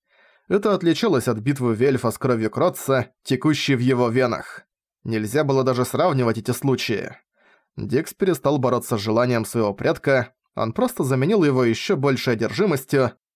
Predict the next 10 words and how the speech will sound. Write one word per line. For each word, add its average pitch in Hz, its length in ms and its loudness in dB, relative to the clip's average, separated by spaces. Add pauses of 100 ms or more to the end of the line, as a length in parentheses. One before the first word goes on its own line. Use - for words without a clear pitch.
(140)
и 123 80 0
стал 247 240 0
гораздо 135 400 2
хуже, 196 260 0
чем 147 220 0
любой 135 300 4
из 113 100 0
монстров. 120 720 -2 (640)
«Значит, 123 640 -2
поэтому...» 147 760 2